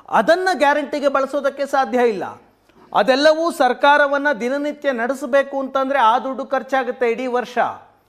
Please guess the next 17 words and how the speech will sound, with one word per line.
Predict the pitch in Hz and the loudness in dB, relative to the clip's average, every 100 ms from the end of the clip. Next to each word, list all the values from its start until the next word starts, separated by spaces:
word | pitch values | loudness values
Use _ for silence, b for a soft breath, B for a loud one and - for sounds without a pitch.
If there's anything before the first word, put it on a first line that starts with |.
| _ _ _ _ _ _ | _ _ _ _ _ _
ಸಂಬಳ, | - 269 269 269 262 254 - - - | 0 2 4 4 4 0 -6 -20 0
ಸಾರಿಗೆ, | 262 262 240 214 240 240 240 _ _ 190 | 4 4 0 -2 -2 -2 -8 _ _ -2
ಮೇಂಟೆನೆನ್ಸು | 269 330 311 269 247 233 233 240 240 240 _ 139 | 0 0 -2 -2 -2 -6 -8 -6 -6 -8 _ -4
ಎಲ್ಲದಕ್ಕೂ | 208 302 311 320 349 247 | -2 2 0 -2 -4 -2
ಖರ್ಚಾಗುತ್ತೆ. | 247 - 202 151 139 226 247 233 - _ | -2 0 -2 -2 -6 -4 -4 -6 -16 _
ನಿಮಗೆ | 170 233 262 | -10 -6 -4
ಸಿಗೋದು | 226 220 208 226 220 | -4 -6 -2 0 0
ಅರವತ್ತೆಂಟು | 175 214 247 220 220 214 | -2 -4 -4 -6 -6 -8
ಸಾವಿರ | 208 - 190 202 202 | -8 0 0 0 -6
ಕೋಟಿಯಲ್ಲಿ | - 175 127 131 135 190 269 B B - | -8 -12 -12 -14 -8 -6 -8 B B -2
ಗ್ಯಾರಂಟಿ | 175 208 226 226 269 | 0 2 -2 -4 0
ಯೋಜನೆಯನ್ನೂ | 262 247 254 262 254 269 | 2 2 0 -2 -2 -4
ಮಾಡಬೇಕು, | 294 254 202 180 180 185 196 | 0 0 0 -4 -8 -6 -2
ರಾಜ್ಯದ | 196 180 196 | -2 -4 -2
ಅಭಿವೃದ್ಧಿಯನ್ನೂ | 180 175 247 240 214 262 269 | -2 -2 -8 -8 -2 0 0
ಮಾಡಬೇಕು, | 277 233 202 202 196 220 | 0 0 0 -4 -6 -8
ಶಾಸಕರಿಗೆ | 214 196 196 214 214 214 208 | -6 -8 -6 -6 -4 -4 -4